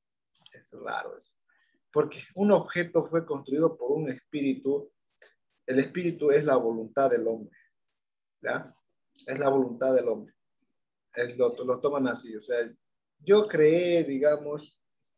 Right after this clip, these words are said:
si yo veo una de estas galletitas, me encantan a mí, la verdad. Yo creé estas galletas, yo veo estas galletas, estas galletas tienen un espíritu que las hizo. Las hizo un espíritu, o sea, un hombre. La voluntad de un hombre lo hizo.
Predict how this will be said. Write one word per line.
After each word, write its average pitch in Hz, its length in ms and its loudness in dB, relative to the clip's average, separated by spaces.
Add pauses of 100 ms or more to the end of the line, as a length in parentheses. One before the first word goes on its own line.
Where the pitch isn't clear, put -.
(260)
si - 400 -4
yo 196 240 6
veo 190 360 6
una 165 480 0
de 160 100 0
estas 160 220 -8
galletitas, 139 440 -8
me 113 80 -12
encantan 120 400 -14
a 110 40 -16
mí, 113 100 -16
la 113 120 -10
verdad. 107 280 -8 (960)
Yo 196 140 6
creé 165 240 6
estas 165 280 -4
galletas, 143 680 0 (300)
yo 156 120 4
veo 165 100 6
estas 151 200 0
galletas, 147 320 4
estas 165 180 -2
galletas 151 320 2
tienen 160 320 -4
un 139 140 -8
espíritu 117 560 -12 (140)
que 107 100 -6
las 98 140 -6 (160)
hizo. - 340 -14 (600)
Las - 800 -20
hizo 151 220 -8
un 101 100 -8
espíritu, - 380 -20
o - 20 -20
sea, - 180 -12
un 143 180 -8
hombre. 110 300 -12
La 113 100 -4
voluntad 160 440 2
de 175 80 2
un 165 60 -4
hombre 175 220 0
lo 107 140 -4
hizo. - 260 -16